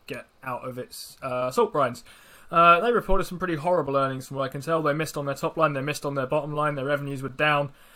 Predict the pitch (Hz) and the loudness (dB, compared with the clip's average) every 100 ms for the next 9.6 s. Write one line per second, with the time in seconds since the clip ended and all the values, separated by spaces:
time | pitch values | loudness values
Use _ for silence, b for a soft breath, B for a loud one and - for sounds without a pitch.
0 | b b - 147 139 143 143 139 139 151 | b b -2 4 6 8 6 2 -4 -6
1 | - 156 147 127 127 117 127 120 123 120 | 0 -2 -2 -6 -6 -4 -4 -4 -6 -8
2 | 147 135 120 B B B - 175 156 - | -4 -2 -4 B B B -10 0 0 0
3 | 156 143 139 139 143 139 131 143 - 139 | -4 -4 -6 -4 -2 -2 -6 -10 -8 -8
4 | 143 135 135 127 143 139 131 - 135 135 | -6 -2 -2 0 -2 -2 -6 -6 -6 -6
5 | 135 139 139 139 135 143 139 - 151 151 | -8 -8 -6 -4 -2 -2 -2 -4 -4 -4
6 | - 311 277 214 196 175 202 214 - 160 | -6 -14 -12 -6 -6 0 0 0 -6 -6
7 | 143 139 135 131 131 135 - 135 127 135 | -6 0 -2 0 -6 -6 -10 -8 -8 -8
8 | 127 127 131 139 127 127 123 - - 127 | -8 -6 -6 -8 -10 -10 -10 -10 -6 -6
9 | 123 123 123 - 117 139 | -6 -12 -12 -10 -6 -6